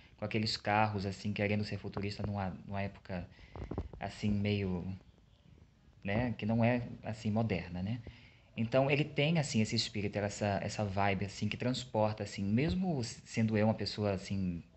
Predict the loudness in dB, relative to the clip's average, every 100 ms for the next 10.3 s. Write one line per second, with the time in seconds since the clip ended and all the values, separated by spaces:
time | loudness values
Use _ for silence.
0 | -18 -4 2 2 2 2 0 -2 -4 -6
1 | -16 -18 -20 -20 -4 2 2 2 -4 0
2 | 2 4 2 2 0 2 0 0 0 0
3 | 2 0 0 0 -2 -2 -2 -2 -2 -6
4 | -12 _ _ _ -20 _ -20 -20 -20 -12
5 | -6 -2 0 4 4 4 2 4 4 2
6 | 0 0 2 2 0 -2 0 0 0 0
7 | 2 0 -4 -10 -20 -20 -20 -20 -20 -20
8 | -20 -20 -6 0 2 4 4 4 4 4
9 | 4 4 4 2 -2 -2 -2 -2 -2 -4
10 | -2 -2